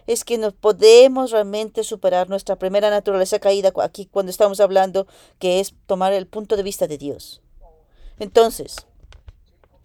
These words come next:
los hijos de Jacob no, no amaba a su hermano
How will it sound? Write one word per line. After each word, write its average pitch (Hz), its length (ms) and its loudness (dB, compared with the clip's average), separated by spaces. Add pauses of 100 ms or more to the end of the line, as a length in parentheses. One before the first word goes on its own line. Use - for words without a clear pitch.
(420)
los 196 300 0
hijos 247 360 -2
de 180 100 -4
Jacob 156 400 0 (920)
no, 196 440 -2 (920)
no 220 280 0
amaba 220 560 4
a 185 340 0
su 202 160 -4
hermano 180 680 -2